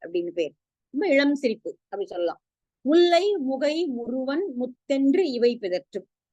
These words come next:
ஆனா அப்படி அழகா அப்படி சிரிக்கும் பொழுது பற்கள் முத்து பற்களை போல தெரிகின்றன என்றெல்லாம் சொல்லி பெண்களுடைய அழகை வர்ணித்து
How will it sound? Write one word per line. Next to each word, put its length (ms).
ஆனா 140
அப்படி 200
அழகா 320
அப்படி 200
சிரிக்கும் 360
பொழுது 260
பற்கள் 420
முத்து 340
பற்களை 380
போல 280
தெரிகின்றன 580
என்றெல்லாம் 680
சொல்லி 360
பெண்களுடைய 520
அழகை 340
வர்ணித்து 480